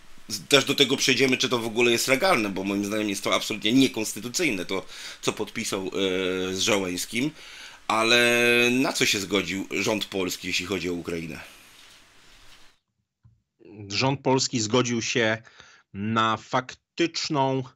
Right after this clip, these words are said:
Speaker 2: w wielu aspektach wasalizację państwa polskiego względem ukraińskiej racji stanu. Gdybym miał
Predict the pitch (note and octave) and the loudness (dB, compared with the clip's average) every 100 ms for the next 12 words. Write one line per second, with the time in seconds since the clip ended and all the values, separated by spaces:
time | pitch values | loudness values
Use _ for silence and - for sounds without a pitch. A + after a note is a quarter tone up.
0 | _ _ - - G#2 G#2 C#3+ E3 D#3 A#2+ | _ _ -20 -14 -8 2 6 6 6 2
1 | - - C#3 - C3 A2 C#3 C#3+ D3+ C3 | 0 -2 -4 -2 -2 0 2 4 2 2
2 | B2 B2+ B2+ B2+ A#2 A2+ - - A2 - | 0 0 -2 -4 -4 -4 -6 -6 -6 -2
3 | A#2+ A2 G#2+ A2 G#2+ G#2+ G#2 G#2+ G2+ - | 0 0 2 2 2 0 0 -2 -2 -2
4 | G#2 G2 F#2 G2 - G2+ E2+ D2+ _ _ | 0 2 0 -2 0 0 -2 -8 _ _
5 | _ _ _ _ _ _ _ G#2+ A2 A#2+ | _ _ _ _ _ _ _ -6 -2 4
6 | B2 A#2+ | 4 4